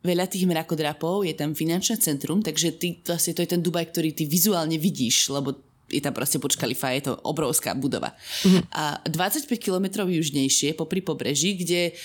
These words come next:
Speaker 1: sú také, že nič, malé domčeky, vilky, industriálne štvrte, je zrazu ďalšia takáto štvrť, Dubaj Marina, a J B R, a kde presne sú zase obrovské nasekané mrakodrapy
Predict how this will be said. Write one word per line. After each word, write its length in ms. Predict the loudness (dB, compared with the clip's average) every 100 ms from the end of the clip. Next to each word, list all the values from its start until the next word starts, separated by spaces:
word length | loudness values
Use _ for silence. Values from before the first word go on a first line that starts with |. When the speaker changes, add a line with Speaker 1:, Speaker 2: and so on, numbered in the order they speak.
| -16
Speaker 1:
sú 240 | -2 -2 0
také, 240 | -2 -2
že 140 | 0 2
nič, 460 | 2 2 2 0
malé 320 | -2 -2 0 -2
domčeky, 540 | -2 0 -2 -2 -4
vilky, 480 | 0 0 -2 -2 0 2 0 0
industriálne 560 | -2 0 0 0 -2 -2
štvrte, 400 | -4 -2 -2 -4 -6 -8
je 100 | -2
zrazu 460 | 0 0 0 -2 -2
ďalšia 420 | -2 -2 -2 -4
takáto 300 | -4 -6 -4
štvrť, 640 | -2 -2 -2 -4 -6 -8 -6
Dubaj 420 | -2 0 0 0
Marina, 640 | 0 0 0 2 2 0 -4
a 340 | -4 -4 -2 -2
J 200 | -2 0
B 140 | 0
R, 220 | 0 0 -4 -10 -12 -8
a 300 | -2 0 0
kde 200 | -2 -4
presne 300 | -2 0 2
sú 120 | 2 0
zase 280 | 2 2 0
obrovské 500 | 0 2 2 2 0
nasekané 540 | 2 2 0 0 0
mrakodrapy 800 | 0 0 -2 -4 -4 0 2 2